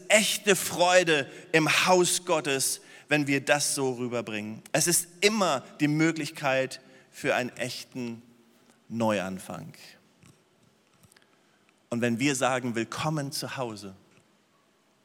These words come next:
wenn wir das an die Wand schreiben und sagen, „Menschen, willkommen zu Hause“, dann ist es genau diese Botschaft, die wir ihnen sagen. Wir sagen,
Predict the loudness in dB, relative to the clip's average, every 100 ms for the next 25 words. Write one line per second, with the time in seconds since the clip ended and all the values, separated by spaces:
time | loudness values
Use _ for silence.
0 | _ _ _ _ _ _ -6 -4 -4 -4
1 | -4 0 2 4 2 0 0 0 -2 -8
2 | -8 -6 2 2 2 0 0 0 -2 -4
3 | -6 -6 -4 -4 -4 -10 -10 -10 -10 -12
4 | -18 -20 _ _ _ _ _ _ _ _
5 | _ -10 -6 -6 -4 -2 -2 -2 -6 -6
6 | -4 -4 -4 -8 -8 -8 -6 -6 -6 -6
7 | -8 -12 -18 _ _ -12 -6 -6 -6